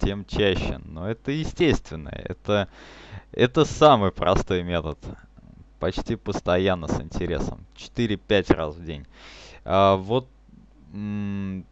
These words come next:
хорошо, замечательно. <laughs> Замечательно. А скажите, как часто при этом они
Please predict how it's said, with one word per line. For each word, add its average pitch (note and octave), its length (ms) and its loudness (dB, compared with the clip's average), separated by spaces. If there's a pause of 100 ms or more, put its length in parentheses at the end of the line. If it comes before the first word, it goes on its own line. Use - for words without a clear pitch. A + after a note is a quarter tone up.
(180)
хорошо, G#2+ 800 -2
замечательно. G#2 920 -4 (460)
<laughs> - 760 -2 (640)
Замечательно. G2 800 -4
А G2 40 -2
скажите, C#3+ 420 -4
как - 360 0
часто C#3+ 480 -2
при G#2 220 -4
этом A2 340 -4
они A2 600 -8